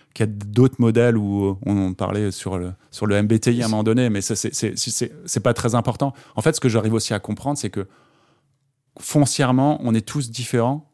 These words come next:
dans cette, dans, dans ce, dans ce monde-là, tu vois. Et que, euh, on a tous des systèmes de fonctionnement différents. C'est,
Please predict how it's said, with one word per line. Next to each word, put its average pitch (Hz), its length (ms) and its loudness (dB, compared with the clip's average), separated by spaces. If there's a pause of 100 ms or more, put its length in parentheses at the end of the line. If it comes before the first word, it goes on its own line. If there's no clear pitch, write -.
(160)
dans 110 140 -2
cette, 101 260 -4
dans, 98 140 -2
dans 95 140 -4
ce, 92 380 -6 (360)
dans - 80 -6
ce - 160 -8
monde-là, 104 240 2
tu - 60 -10
vois. 156 200 -4 (380)
Et 107 120 0
que, 113 140 -2
euh, 113 240 6
on 107 120 4
a 107 200 4
tous 143 240 -4
des 117 160 2
systèmes 135 420 0
de 123 80 4
fonctionnement 120 400 -2
différents. 127 300 -2
C'est, - 180 -6